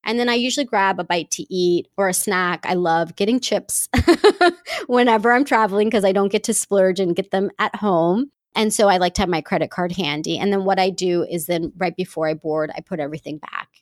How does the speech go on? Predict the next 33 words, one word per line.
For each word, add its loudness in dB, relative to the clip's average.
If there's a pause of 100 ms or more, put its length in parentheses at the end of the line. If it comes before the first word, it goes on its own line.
(140)
in -8
my -8
purse -12
so -8
that -4
I -8
don't -6
lose -8
it. -10 (160)
So -2
just -2
a 2
little 2
tip -4
there. -6 (280)
Okay, 0 (200)
here 2
is 4
an 4
optional 2
tip -2
if -6
you -2
do 0
travel 0
often. 0
And 0
even 0
if 0
you 0
don't -2
travel 0
often, 0